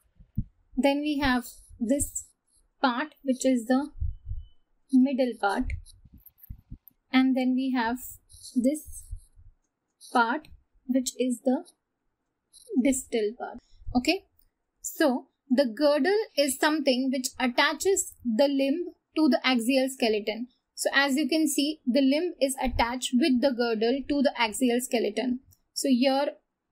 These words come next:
the body is nothing but axial skeleton,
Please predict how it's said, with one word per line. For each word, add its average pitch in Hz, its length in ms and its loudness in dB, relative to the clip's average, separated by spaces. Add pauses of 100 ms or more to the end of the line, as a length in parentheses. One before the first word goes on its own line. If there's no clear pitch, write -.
(200)
the 247 160 4
body 240 540 -2 (360)
is 262 160 2
nothing 262 380 2
but 370 180 0 (800)
axial 240 440 0
skeleton, 208 640 -6